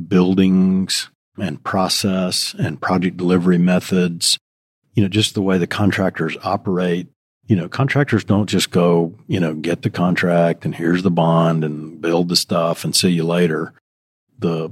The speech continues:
public-private partnerships, design, build, I P D, you know, uh, contractors taking equity positions in projects. It really, you know, sort of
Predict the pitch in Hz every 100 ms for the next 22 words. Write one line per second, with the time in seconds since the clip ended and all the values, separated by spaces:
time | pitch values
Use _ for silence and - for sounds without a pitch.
0 | - - 107 110 - 101 95 90 - 98
1 | 90 85 - 85 76 - 95 82 90 90
2 | 87 80 85 85 82 78 - 92 92 -
3 | 90 87 85 78 - _ _ _ _ -
4 | 95 85 80 - - 80 - 107 101 98
5 | 92 85 98 92 90 90 98 - 87 78
6 | 82 80 80 - 80 76 73 - - _
7 | - 95 78 - 82 80 73 76 - -
8 | - _ _ - 131 127 110 113 98 90
9 | 85 85 - _ 113 85 82 - 98 87
10 | 82